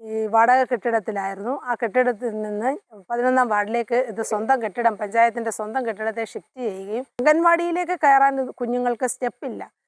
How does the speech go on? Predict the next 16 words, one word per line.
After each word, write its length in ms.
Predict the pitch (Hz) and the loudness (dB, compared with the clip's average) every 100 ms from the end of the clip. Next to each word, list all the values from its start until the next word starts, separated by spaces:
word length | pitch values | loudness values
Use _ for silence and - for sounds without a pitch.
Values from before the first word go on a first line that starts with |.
| _ _ | _ _
സ്റ്റെപ്പില്ലാത്ത 640 | 262 254 330 285 294 294 | -8 -4 0 4 4 4
ഒരു 120 | 285 | 2
അംഗൻവാടി 520 | 262 254 285 294 285 269 | 2 2 2 2 0 2
കേരളത്തിലുണ്ടെങ്കിൽ 840 | 254 262 285 285 254 240 247 254 | 4 4 2 2 2 2 0 2
അത് 200 | 262 247 | 2 2
ഈ, 160 | 254 254 247 | 0 -8 -8
ഈ 220 | 247 262 240 | -8 -8 -4
അം-, 260 | 226 226 | -4 -4
അ-, 340 | - 226 233 220 | -4 -4 0 2
അറുപതാം 400 | 226 247 247 240 | 4 6 4 2
നമ്പർ 240 | 240 226 | 2 2
അംഗൻവാടിയാണ്. 560 | 220 220 226 220 208 208 | 2 -2 -2 -2 -2 0
വഴിയില്ലാതെ 640 | 233 277 254 247 262 269 | 0 0 0 4 4 4
കുഞ്ഞുങ്ങൾ 440 | 302 247 254 262 240 | 0 -2 0 2 0
അംഗൻവാടി 500 | 226 254 262 262 262 | 0 0 0 0 -2
വരുന്നത് 520 | 226 220 233 240 | -4 -2 0 2